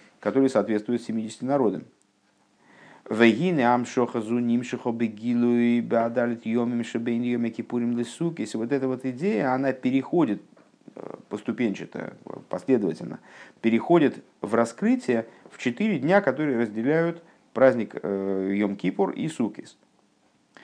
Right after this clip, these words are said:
Тхило бете-, бетейро митцвосеху алидей лимуда-, а, лимуд гилхас суко в начале через Тору и её заповеди.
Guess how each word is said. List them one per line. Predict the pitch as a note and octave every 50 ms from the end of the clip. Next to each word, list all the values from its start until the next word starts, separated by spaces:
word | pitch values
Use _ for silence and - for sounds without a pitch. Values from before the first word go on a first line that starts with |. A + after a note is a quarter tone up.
| - - - - _ _ -
Тхило | - - - F3+ F#3+ F#3+ F3+ D#3 B2+ A#2
бете-, | A#2 B2+ B2 B2 - A#2+ A#2
бетейро | A2+ A2+ A#2+ - - C3 B2+ B2+ A#2 B2 B2
митцвосеху | A#2+ B2 A#2+ A#2+ - - A#2+ A#2+ A#2+ - E3 E3+ E3+ - A#2
алидей | A2+ B2 A#2+ B2+ D#3+ E3+ D3+
лимуда-, | A#2+ A#2+ B2 B2 A#2+ A2+ - A#2 A2+ - - -
а, | - A2+
лимуд | G#2+ G#2+ A2+ B2 C3+ C3 A#2+ A2+ A2
гилхас | A2+ B2 B2+ B2 - - A#2
суко | - - - - - A#2 A2+ G#2+ - A#2+ B2 B2 A#2+ B2
в | A#2 A#2+
начале | A#2+ A#2+ A#2 A#2 - E3+ F3+ F#3 E3+ C3+ A2 G2+
через | - - - D3+ C#3+ B2 A2 G#2+
Тору | - - A2+ G2+ F#2 F2 F#2 A#2+ E3 F3+ F3 - - - _ _ _ _
и | - D#3+ F3 F#3 F#3+ F#3+ F#3 - - -
её | A#2+ A#2 C3 D3+ D3+
заповеди. | B2 B2 A2+ G2+ - - D#2 - - - - -